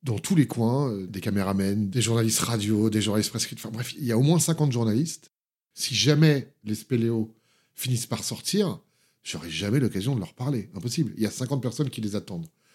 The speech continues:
Il y a trop de monde, il y a trop de journalistes, et j'ai aucune chance. Donc je me dis, puisque je risque d'avoir les déclarations que tout le monde aura, je vais faire comme souvent dans ces cas-là,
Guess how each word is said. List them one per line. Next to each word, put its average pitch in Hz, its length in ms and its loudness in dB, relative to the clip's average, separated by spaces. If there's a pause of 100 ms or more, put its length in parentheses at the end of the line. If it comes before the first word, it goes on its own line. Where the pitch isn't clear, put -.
(240)
Il - 80 -12
y - 20 -10
a - 60 -12
trop - 240 0
de 123 80 4
monde, 127 260 4
il 110 40 2
y - 20 2
a - 40 -6
trop - 200 2
de 123 60 0
journalistes, 104 600 -4 (720)
et 95 80 -4
j'ai 98 100 0
aucune 107 240 -4
chance. - 460 -12 (1000)
Donc 156 240 10
je 120 80 4
me 123 160 6
dis, 175 440 4 (120)
puisque 160 400 4
je 127 460 8
risque 135 320 6
d'avoir 107 320 4
les 98 80 0
déclarations 113 640 0 (180)
que - 100 -8
tout - 180 -4
le 113 60 0
monde 101 120 2
aura, 123 280 4 (160)
je 104 120 -8
vais 147 420 6
faire 135 300 0
comme 120 400 0
souvent 151 480 6
dans 113 160 0
ces 110 160 -6
cas-là, 123 460 0